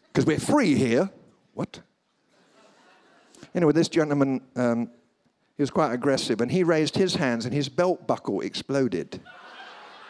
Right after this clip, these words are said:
And his trousers fell down all the way, revealing a voluminous pair of boxer shorts, apparently manufactured by Mister Walt Disney.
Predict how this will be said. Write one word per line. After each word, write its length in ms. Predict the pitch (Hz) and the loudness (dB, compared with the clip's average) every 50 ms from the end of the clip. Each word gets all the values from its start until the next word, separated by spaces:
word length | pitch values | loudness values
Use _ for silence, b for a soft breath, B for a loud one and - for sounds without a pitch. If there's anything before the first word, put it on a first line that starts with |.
| B B B B B B B B B B B B B B B B B B _ _ _ | B B B B B B B B B B B B B B B B B B _ _ _
And 180 | - 151 151 151 | -2 0 0 0
his 140 | 160 147 127 | 0 -2 -2
trousers 500 | - - - 208 247 254 156 147 123 - | 0 0 0 2 0 0 0 -2 -2 -2
fell 220 | - - 156 147 | -2 -2 -2 0
down 340 | 143 160 160 135 104 92 87 - B B B B B B B B B B B B B | 0 0 -2 -2 -2 -4 -8 -12 B B B B B B B B B B B B B
all 180 | - 180 202 185 | 2 4 4 6
the 80 | 160 156 | 4 6
way, 320 | 143 143 117 95 - - - - - - - B B B B B B B B B B - | 4 4 2 2 -2 -6 -14 -20 -20 -20 -20 B B B B B B B B B B 0
revealing 500 | 151 151 147 - 185 185 175 165 156 156 | 2 2 4 4 4 4 4 2 2 0
a 80 | 143 | 0
voluminous 540 | 131 151 165 170 202 214 202 185 165 156 151 | 2 2 4 4 4 4 2 2 2 0 0
pair 280 | - - 175 156 147 143 | 0 -2 0 2 2 2
of 100 | 135 - | 2 2
boxer 320 | 160 151 - - - 139 | 0 0 0 -2 -4 -4
shorts, 360 | - - 143 120 110 110 - | 0 2 2 2 2 2 0
apparently 540 | 147 - - 180 180 180 175 160 117 135 127 | -2 -2 0 0 2 2 0 0 0 0 0
manufactured 640 | 127 135 139 139 127 - 165 147 - - - 147 113 | 2 2 0 0 0 0 -2 -2 -2 -2 -2 -2 -2
by 120 | - 131 139 | -2 -4 -2
Mister 260 | 139 139 - - 160 | -2 -2 -2 -2 0
Walt 240 | 147 156 151 - - | 0 0 -2 0 0
Disney. 460 | 180 170 156 151 131 107 87 82 | -2 -2 0 -2 -4 -4 -4 -6